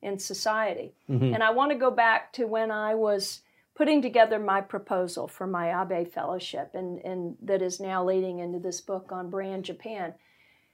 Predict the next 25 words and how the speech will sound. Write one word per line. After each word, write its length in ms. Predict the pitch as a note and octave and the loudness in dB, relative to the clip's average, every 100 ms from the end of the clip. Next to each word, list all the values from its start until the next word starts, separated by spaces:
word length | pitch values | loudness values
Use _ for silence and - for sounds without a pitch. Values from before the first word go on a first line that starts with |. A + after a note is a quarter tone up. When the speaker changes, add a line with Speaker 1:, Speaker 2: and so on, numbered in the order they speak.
| _ _ | _ _
Speaker 1:
I'm 180 | B3+ C4+ | 4 4
finding 540 | C4 D4 D4 D4 B3 A#3 | 6 4 6 4 4 6
out 480 | F#4+ F4+ A3+ - - | 8 10 8 4 2
that 460 | A#3 A3 G3+ - - | 6 8 8 4 -2
a 140 | - A3+ | 4 8
<laughs> 140 | C4+ | 8
large 560 | F4+ G4 F#4+ - - - | 8 8 6 4 -6 0
chunk 320 | - G4+ G4+ | 6 6 6
of 80 | G#4+ | 4
this 180 | F#4 - | 4 2
book 260 | D4+ C4+ C4 | 2 2 2
is 140 | B3+ | -6
gonna 220 | - C4 B3 | -2 2 2
be 220 | A#3+ A#3 | 2 -2
about 480 | G#3+ G3+ G3+ G3+ - | 2 2 2 0 -10
the 60 | |
press. 680 | G3+ F4+ A4 - - - - _ _ _ _ | 2 6 8 8 2 -12 -14 _ _ _ _
And 140 | B3 B3+ | 2 6
I 120 | A#3+ | 6
didn't 260 | A#3+ F4+ D#4 | 4 4 4
anticipate 800 | A3+ A3 F4+ F4+ - F#3+ F#3 - | 2 0 -4 -4 -4 -4 -6 -4
Speaker 2:
How 80 | F#3+ | -2
Speaker 1:
that. 60 | - | 0
Speaker 2:
about 140 | G#2+ | -4
that? 160 | - | -6